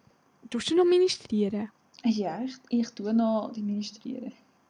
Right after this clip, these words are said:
Speaker 1: Eben, du kennst dich sicher ein bisschen besser aus wie ich mit der christlichen Bibel und so, mit den allen Geschichten von Jesus.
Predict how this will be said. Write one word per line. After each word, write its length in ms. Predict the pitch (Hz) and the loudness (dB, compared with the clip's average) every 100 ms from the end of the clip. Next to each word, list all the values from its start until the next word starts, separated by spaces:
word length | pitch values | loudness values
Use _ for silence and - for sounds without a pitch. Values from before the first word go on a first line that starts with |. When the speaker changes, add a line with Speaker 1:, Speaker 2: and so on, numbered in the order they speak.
| _ _ - | _ _ -4
Speaker 1:
Eben, 120 | 277 247 | -2 0
du 40 | |
kennst 200 | - 277 | 0 2
dich 80 | 294 | 2
sicher 240 | 302 - | 0 -2
ein 60 | 285 _ _ _ _ - | -2 _ _ _ _ -4
bisschen 240 | 240 - | -4 4
besser 300 | 180 254 269 | 6 6 6
aus 140 | 269 - | 4 4
wie 260 | 208 226 | 0 2
ich 80 | 294 | 2
mit 200 | 247 220 | 0 0
der 80 | 220 | -2
christlichen 500 | 226 226 - 233 220 | 0 0 -2 -6 -4
Bibel 380 | 220 247 262 254 | -2 -2 -2 -4
und 120 | 262 | -2
so, 180 | 254 240 | 2 4
mit 220 | 226 - | 2 4
den 160 | 214 202 | 2 2
allen 360 | - 214 208 | 2 2 2
Geschichten 460 | - - 254 - 247 | 0 -2 -2 -2 -2
von 140 | 214 | 0
Jesus. 540 | 214 226 254 233 254 | -2 -2 -4 -6 -8